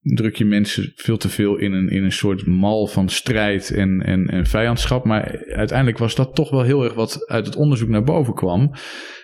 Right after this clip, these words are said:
Ehm, dat het gaat over het verlies van een christelijk rijk. Eh, het idee dat christenen, ehm, Gods wil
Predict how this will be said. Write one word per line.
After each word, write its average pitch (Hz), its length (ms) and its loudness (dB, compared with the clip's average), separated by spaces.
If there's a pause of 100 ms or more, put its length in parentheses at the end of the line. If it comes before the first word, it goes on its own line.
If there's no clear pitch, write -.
(100)
Ehm, 53 800 2 (420)
dat 135 200 0
het 139 180 -2 (1500)
gaat - 640 0
over 104 680 0 (340)
het - 240 -2
verlies 120 480 2
van 113 160 4
een 104 120 2
christelijk 90 500 0
rijk. 92 580 -2 (400)
Eh, 90 600 -2 (200)
het 95 240 -4
idee 104 680 0
dat 95 380 -4 (560)
christenen, 110 760 0 (160)
ehm, 92 760 0 (1700)
Gods 131 400 -2
wil 101 680 0